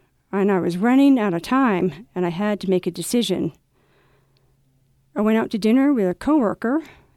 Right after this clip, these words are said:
that convinced me to move back to New Jersey. The next day, I signed the contract, accepted my company's offer to transfer. Two days later, my coworker was terminated.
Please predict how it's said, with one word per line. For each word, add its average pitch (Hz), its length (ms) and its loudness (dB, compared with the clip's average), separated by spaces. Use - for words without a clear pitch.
that 190 220 -6
convinced 214 600 0
me 190 240 4
to 202 100 -6
move 185 280 2
back 185 180 -2
to - 120 -6
New 180 100 2
Jersey. 165 520 -4
The - 80 -4
next - 300 -4
day, 392 600 4
I 175 40 -12
signed 175 300 -4
the - 60 -6
contract, 285 800 0
accepted 190 540 -6
my 175 120 -2
company's 185 480 -4
offer 175 440 -4
to - 100 -12
transfer. - 640 -4
Two 233 160 -2
days 214 200 2
later, 285 400 4
my 175 140 -4
coworker 254 680 -2
was 202 420 -2
terminated. - 800 -4